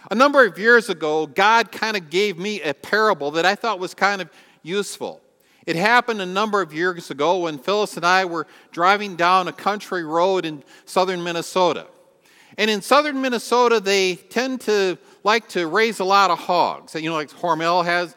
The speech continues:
is that's where the Hormel used to have its headquarters and, and that.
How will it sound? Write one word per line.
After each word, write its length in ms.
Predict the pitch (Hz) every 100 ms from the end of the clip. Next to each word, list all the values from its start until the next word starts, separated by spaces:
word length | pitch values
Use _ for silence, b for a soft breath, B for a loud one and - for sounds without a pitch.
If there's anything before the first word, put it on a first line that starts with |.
| b b b
is 140 | 147
that's 180 | 165 147
where 220 | 160 160
the 100 | 147
Hormel 560 | 123 135 151 156 165 160
used 160 | 160 -
to 60 |
have 160 | 156 147
its 140 | 135
headquarters 640 | 165 160 - 175 180 175 156
and, 80 | 139 b b 165
and 160 | 160
that. 240 | 160 165